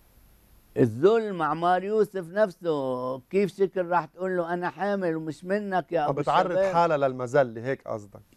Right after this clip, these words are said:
Speaker 1: لأنه نظر إلى ذل أمته، إلى معاناة، إلى معاناة. إذا بدك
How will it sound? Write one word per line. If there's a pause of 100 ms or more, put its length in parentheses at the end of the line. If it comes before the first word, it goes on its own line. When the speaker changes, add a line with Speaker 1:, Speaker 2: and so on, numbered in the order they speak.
(380)
Speaker 1:
لأنه
نظر (120)
إلى (140)
ذل (140)
أمته،
إلى
معاناة، (1160)
إلى
معاناة. (100)
إذا
بدك